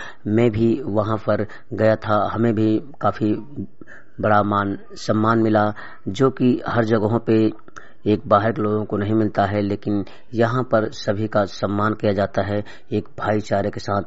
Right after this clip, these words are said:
यहाँ पे association भी है और जो भी समस्याएं होती हैं, सभी लोग मिल करके उस, उस, उसको सरकारों के माध्यम से बात करके कोई भी समस्या होती है, उसे हल कर लेते हैं।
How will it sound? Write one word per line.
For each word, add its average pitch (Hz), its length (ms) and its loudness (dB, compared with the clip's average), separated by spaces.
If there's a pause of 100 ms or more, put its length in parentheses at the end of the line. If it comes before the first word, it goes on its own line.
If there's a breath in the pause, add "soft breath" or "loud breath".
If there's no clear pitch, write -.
यहाँ 104 260 -4
पे 113 120 -4
association 110 640 0
भी 107 180 2
है 104 240 2 (320 loud breath)
और 104 220 2
जो 123 180 2
भी 120 80 2
समस्याएं 107 500 0
होती 107 300 -4
हैं, 107 240 0 (320 loud breath)
सभी 113 300 0
लोग 104 140 4
मिल 110 140 4
करके 104 320 0
उस, - 280 -4 (440)
उस, - 420 -10 (360)
उसको 117 680 2 (260 loud breath)
सरकारों 110 460 2
के 107 120 0
माध्यम 107 400 2
से 107 200 0
बात 104 240 2
करके 101 380 0 (500 loud breath)
कोई 131 180 6
भी 120 80 2
समस्या 110 420 -2
होती 104 320 -2
है, 107 100 0
उसे 104 300 0
हल 107 180 -2
कर 104 140 -2
लेते 104 280 -2
हैं। 101 220 -2